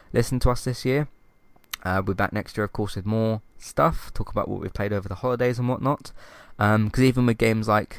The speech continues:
Midnight Suns and, uh, Callisto Protocol, I've not even started them yet. So I don't even have them yet. So look out for all that, other game reviews, other things and whatnot.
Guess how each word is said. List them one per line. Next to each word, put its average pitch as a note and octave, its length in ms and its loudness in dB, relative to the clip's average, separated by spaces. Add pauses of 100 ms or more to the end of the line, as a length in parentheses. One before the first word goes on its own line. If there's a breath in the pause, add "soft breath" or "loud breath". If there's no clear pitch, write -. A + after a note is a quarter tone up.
Midnight G#2 420 0
Suns G#2 640 0 (100)
and, F#2+ 440 2
uh, F2+ 60 -2
Callisto A2+ 340 -2
Protocol, A2+ 520 -2
I've - 220 -8
not A#2 320 2
even A#2 220 -2
started G2 420 -2
them F2 160 -6
yet. - 280 -8 (180)
So E2+ 340 -4
I - 80 -12
don't G2+ 100 -2
even F2 220 -2
have F#2 240 2
them F2 160 0
yet. F2+ 140 -4 (100)
So F2+ 300 -2 (580 loud breath)
look B2+ 160 0
out C3 160 6
for D3+ 80 -2
all D3 80 0
that, D#3+ 360 0
other A#2+ 200 -4
game C3 220 -2
reviews, C3 500 -4
other A#2 180 0
things A#2+ 300 -2
and A2+ 120 0
whatnot. B2 540 -4